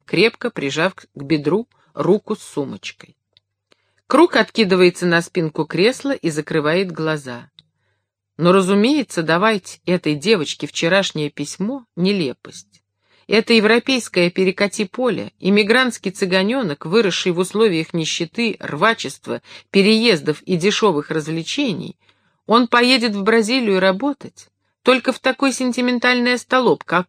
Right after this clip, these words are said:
он, да и то в припадке меланхолии, мог хоть на секунду допустить такую чушь.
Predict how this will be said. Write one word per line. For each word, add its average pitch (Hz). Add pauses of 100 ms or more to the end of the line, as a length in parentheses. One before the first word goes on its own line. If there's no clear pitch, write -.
он, 262 (320)
да 190
и 285
то 214
в -
припадке 190
меланхолии, 165
мог 190
хоть 226
на 233
секунду 156
допустить 156
такую 165
чушь. -